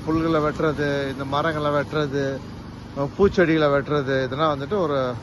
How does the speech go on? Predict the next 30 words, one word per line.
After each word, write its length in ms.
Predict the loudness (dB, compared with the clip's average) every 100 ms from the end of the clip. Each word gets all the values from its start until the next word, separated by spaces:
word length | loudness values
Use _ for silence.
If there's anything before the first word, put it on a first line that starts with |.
| -8
ஒரு 140 | -6 -4
வேலை. 340 | 0 2 2 -2 -6 -14 -16 -16 -16 -16 -14 -14 -8
பாருங்க 340 | -2 0 0 -4
எவ்வளோ, 320 | -2 0 0 -2 -4 -2 0 -2 -4
எவ்வளோ 320 | -4 0 2
அழகா 280 | 2 4 4
கட் 200 | 2 2
பண்ணிட்டு 300 | 0 0 0
இருக்காங்கன்னு 280 | 0 0 0
சொல்லிட்டு. 420 | -2 2 2 4
ஏன்னா 140 | 4
வெயில் 340 | 6 6 8 6
அடிக்குது, 460 | 4 4 4 4 0 -8 -10 -10 -10 -10 -4 6
வெயில் 240 | 8 8
அடிக்கிறது 540 | 6 6 2 2 4
இங்க 120 | 4 4
ஒரு 100 | 4
ஆ-, 320 | 4 2 0 2
ஆச்சரியம், 600 | 2 4 4 6 6 4
அபூர்வம் 540 | 6 6 8 6 4 2 -6 -6 -6 -4 -4 -4 -2
இல்லைங்களா? 360 | -2 0 0 -2 -4 -6 -6 -6 -6 -4 -4 -4 -4 -2 0
ஆ, 180 | 2 2
இந்த 180 | 2 2
மாதிரி 300 | 4 6 6
டயத்துல 320 | 6 4 2
இந்த 120 | 2
மாதிரி 280 | 0 0 0
கட் 120 | -2
பண்ணுவாங்க. 520 | -2 -2 -4 -4 -4 -4 -6 -6 -6 -8 -10 -6
நம்மளுடைய 540 | -4 0 2 4 4